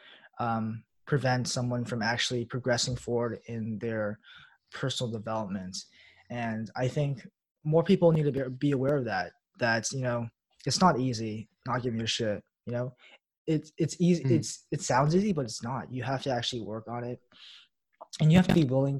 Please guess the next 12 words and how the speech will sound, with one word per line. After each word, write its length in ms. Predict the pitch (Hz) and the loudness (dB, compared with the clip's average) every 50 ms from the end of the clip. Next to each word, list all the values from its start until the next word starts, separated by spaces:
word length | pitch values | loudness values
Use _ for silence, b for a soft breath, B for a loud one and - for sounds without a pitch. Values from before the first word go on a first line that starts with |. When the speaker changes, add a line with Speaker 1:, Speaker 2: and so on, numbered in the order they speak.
| - - | -6 -6
Speaker 1:
to 480 | 139 131 131 131 131 131 127 123 - - - _ _ _ _ _ _ _ _ _ _ - | -8 -6 -4 -2 0 0 0 -2 -4 -8 -16 _ _ _ _ _ _ _ _ _ _ -6
sacrifice 500 | - 135 120 123 - - 131 120 117 - | -2 -2 -2 -2 -2 -2 -2 0 0 -2
a 60 | 107 | -4
lot, 280 | 113 113 104 90 - - | -2 -4 -4 -4 -6 -10
give 140 | - 120 | -10 -10
up 120 | 123 113 - | -8 -8 -6
a 40 | 113 | -6
lot, 280 | 107 104 101 98 92 - _ _ _ _ _ _ _ - - - - | -4 -4 -4 -6 -8 -10 _ _ _ _ _ _ _ -20 -18 -12 -8
um, 320 | 104 104 104 104 104 101 | -6 -4 -4 -4 -4 -6
to 100 | 98 - | -8 -8
do 160 | - 131 131 | -6 -4 -4
so. 320 | 127 - - 101 90 87 | -4 -2 -4 -6 -6 -8